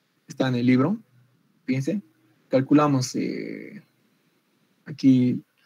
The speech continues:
la armadura principal, <clears throat> eh, la armadura mínima y la armadura de piel, fíjense. Y lo que es diseño de corte, lo mismo, es, fíjense.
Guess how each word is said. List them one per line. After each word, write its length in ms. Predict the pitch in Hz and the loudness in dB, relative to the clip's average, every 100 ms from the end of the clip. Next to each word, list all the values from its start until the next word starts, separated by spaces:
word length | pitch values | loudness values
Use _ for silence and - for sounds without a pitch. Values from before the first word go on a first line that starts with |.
| _ _ _ _ _ - | _ _ _ _ _ 0
la 80 | |
armadura 380 | 135 143 156 127 | 2 6 6 4
principal, 920 | 143 131 143 135 165 180 175 175 180 - _ - _ _ _ - | 2 0 0 2 4 6 6 4 0 -6 _ -20 _ _ _ 2
<clears throat> 440 | 226 208 175 131 | 8 8 8 2
eh, 720 | 127 120 120 120 117 117 117 113 | -2 -2 -2 -2 -2 -2 -2 -4
la 100 | 123 | -6
armadura 400 | 110 131 139 127 | -6 -2 0 0
mínima 640 | 131 147 151 147 156 185 - _ _ _ _ _ _ _ _ _ _ _ _ _ | 0 0 0 0 0 -2 -6 _ _ _ _ _ _ _ _ _ _ _ _ _
y 160 | - 156 | 2 6
la 120 | 143 | 6
armadura 340 | 123 123 123 117 | 4 0 2 2
de 120 | - | 0
piel, 300 | 135 123 123 | -2 -2 -4
fíjense. 460 | - 127 127 127 131 _ _ _ _ _ _ _ _ _ _ - | -8 -8 -6 -8 -8 _ _ _ _ _ _ _ _ _ _ 0
Y 60 | |
lo 120 | 131 127 | 0 4
que 140 | 156 | 6
es 80 | 147 | 6
diseño 240 | 131 160 | 4 2
de 140 | 123 123 | 0 2
corte, 320 | 139 135 147 | 2 4 0
lo 120 | 123 | 0
mismo, 540 | 123 135 156 131 123 | 0 4 6 4 0
es, 160 | 123 123 | -6 -6
fíjense. 420 | 127 127 131 131 | -6 -6 -6 -8